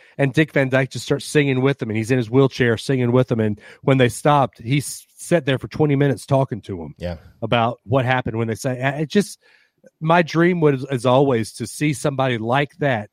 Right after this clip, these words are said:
Speaker 1: at Disneyland, just 'cause he is what, uh, you know, I, I never grew up with videos of Walt. I, I only grew up reading about him. I, I, I grew up with Dick Van Dyke,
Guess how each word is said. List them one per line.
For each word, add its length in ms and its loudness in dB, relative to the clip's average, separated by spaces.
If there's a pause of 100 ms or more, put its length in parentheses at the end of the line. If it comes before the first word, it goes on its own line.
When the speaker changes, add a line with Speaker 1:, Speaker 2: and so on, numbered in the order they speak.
(100)
Speaker 1:
at 200 -8
Disneyland, 680 -6 (800)
just 260 -6
'cause 360 -4 (580)
he 440 0
is 280 0
what, 240 4 (500)
uh, 200 -10
you 140 -2
know, 220 -2
I, 380 -2
I 20 -2
never 320 0
grew 380 0
up 260 0 (580)
with 220 0
videos 420 -2
of 120 -10
Walt. 340 -4
I, 520 -4
I 180 -2
only 200 -2
grew 280 -2
up 120 -6
reading 360 -2
about 280 -8
him. 160 -12 (500)
I, 220 -8
I, 320 2
I 120 0
grew 380 4
up 200 4
with 340 -2 (100)
Dick 220 0
Van 240 0
Dyke, 420 0